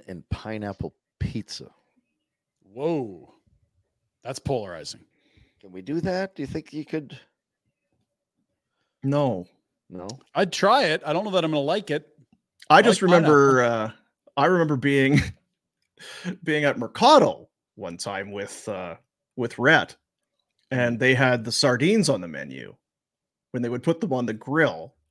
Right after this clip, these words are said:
Speaker 3: and
Speaker 2: Yeah.
Speaker 3: there is a certain odor that comes with the
Speaker 2: There is.
Speaker 3: sardines. Rhett got very upset. "Dom, you gotta get these fucking sardines off the menu. If I, if these things fucking stink, Dom, what are you doing with these <laughs> sardines?"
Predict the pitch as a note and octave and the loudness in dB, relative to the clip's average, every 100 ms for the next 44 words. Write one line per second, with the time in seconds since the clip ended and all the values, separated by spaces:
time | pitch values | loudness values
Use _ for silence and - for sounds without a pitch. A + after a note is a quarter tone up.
0 | _ C3+ C#3 C3 D3 D#3+ E3 D#3+ F3 D#3+ | _ 4 6 6 4 4 4 4 4 2
1 | D#3+ E3+ G3 C#3+ F#2+ G#2 - B2+ C3 B2+ | 2 4 4 2 -6 -8 -4 -2 -2 -4
2 | A2+ G#2+ - A2 B2 C3 B2+ C3 F#2+ F2+ | -6 -10 -12 -8 -4 -2 -2 -2 -4 -10
3 | - - - D#3+ - C#3+ E3 D#3+ B2+ D#3 | -14 -18 -16 -14 0 4 6 4 4 8
4 | F3 D#3 B2+ - C#3 A#2 - C4+ E4+ D#4 | 8 8 6 0 0 0 6 10 12 12
5 | - - - _ _ _ _ _ _ _ | 10 4 -10 _ _ _ _ _ _ _
6 | - - - F#4+ D#4 C#4 G#3 - - - | -2 0 4 6 8 8 4 0 -14 -4
7 | - D#4 C#4 - - C4 A#3+ A#3 A3+ E3 | 6 6 6 2 6 8 10 8 6 8
8 | G3+ F#3 F#3 D#3+ E3 D#3 B2 C3 D#4+ E4 | 6 6 0 4 4 2 0 -2 2 6
9 | D#4 - F4 D#4+ C#4 - C#4+ A3+ - - | 6 6 0 2 2 2 0 0 -2 2
10 | C4+ A#3 - - - A3 A#3 - F4+ D#4+ | 4 2 0 -2 2 2 2 6 8 8
11 | D4+ C#4 B3 D#3 - F4+ E4+ C4 D#4 D4 | 8 6 4 0 -4 2 2 6 6 6
12 | C#4 A#3+ - - - D#4+ C#4 B3 C4 A3 | 4 0 0 -4 4 4 4 2 2 2
13 | D#3 C3 - | 0 -6 -12